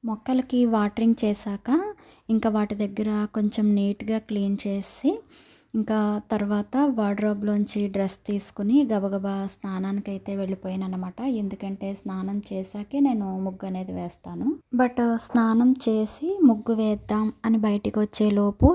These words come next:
సడన్గా వెలుగంతా పోయి చీకటి పడిపోయిందన్నమాట.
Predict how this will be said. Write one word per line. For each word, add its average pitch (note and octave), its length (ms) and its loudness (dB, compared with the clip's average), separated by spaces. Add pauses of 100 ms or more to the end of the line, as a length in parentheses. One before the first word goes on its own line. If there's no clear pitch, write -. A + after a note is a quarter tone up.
(100)
సడన్గా A3 560 4 (240)
వెలుగంతా G#3 540 2 (140)
పోయి G#3 260 2 (140)
చీకటి G#3 420 -2
పడిపోయిందన్నమాట. F#3+ 760 -4